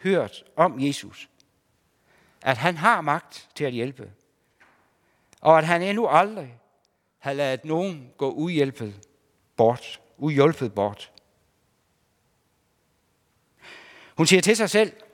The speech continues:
"Det er det, jeg må klynge mig til.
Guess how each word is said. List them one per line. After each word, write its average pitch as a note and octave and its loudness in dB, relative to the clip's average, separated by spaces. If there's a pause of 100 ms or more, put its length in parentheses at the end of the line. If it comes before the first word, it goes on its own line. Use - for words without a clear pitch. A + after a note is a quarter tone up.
(880)
"Det A3+ 4
er G3+ 6
det, G3+ 2 (140)
jeg D3 4
må C#3+ 0
klynge A3 -2
mig C3 -2
til. A#2+ -6